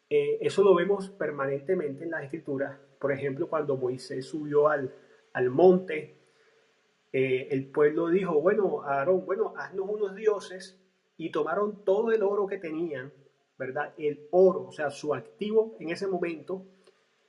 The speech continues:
hicieron unas estatuas de bronce, de, perdón, de oro, las adoraron, y cuando Moisés bajó, ¿qué hizo? Dijo, "Demuelan, o sea, destruyan todo eso, viertan ese oro en el agua, y luego se toman esa agua".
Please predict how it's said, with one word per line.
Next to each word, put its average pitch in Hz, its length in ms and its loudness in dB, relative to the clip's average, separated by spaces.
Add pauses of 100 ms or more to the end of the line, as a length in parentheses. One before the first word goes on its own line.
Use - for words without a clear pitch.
(120)
hicieron 196 440 6
unas 214 260 0
estatuas 180 600 -4
de 196 100 -4
bronce, 147 680 -10
de, 147 100 0
perdón, 170 260 4
de 180 120 4
oro, 170 360 0 (180)
las 135 180 -10
adoraron, 180 540 -6 (480)
y 156 80 -12
cuando 160 300 -6
Moisés 151 340 -6
bajó, 196 280 -6
¿qué 196 120 -4
hizo? 185 320 -6
Dijo, 170 340 -6 (540)
"Demuelan, 190 680 -2
o 190 100 -2
sea, 156 220 -2
destruyan 226 580 -2
todo 226 220 0
eso, 202 340 -8 (680)
viertan 226 600 2
ese 208 240 2
oro 202 180 -4
en 190 80 2
el 180 100 -6
agua, 143 400 -8 (120)
y 170 120 -6
luego 190 240 6
se - 180 -4
toman 220 460 0
esa 175 280 0
agua". 131 280 -6